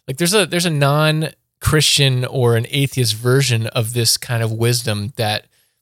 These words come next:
would be super helpful. It's like, life can throw a lot of things at you. Um, life gives, takes away. The universe gives, takes away.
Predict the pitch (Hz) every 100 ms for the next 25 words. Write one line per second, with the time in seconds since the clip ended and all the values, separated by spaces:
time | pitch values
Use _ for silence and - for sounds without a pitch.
0 | _ _ 131 120 117 - 135 127 120 104
1 | 131 - 107 - 117 110 110 - _ -
2 | 131 139 - 127 - 135 127 123 120 -
3 | 131 131 123 107 110 107 110 - _ _
4 | _ _ _ _ _ _ _ 110 107 101
5 | 98 - _ _ - 123 127 - 135 123
6 | - 123 113 123 127 123 113 113 117 123
7 | 131 127 139 123 - 127 - 127 123 123
8 | 127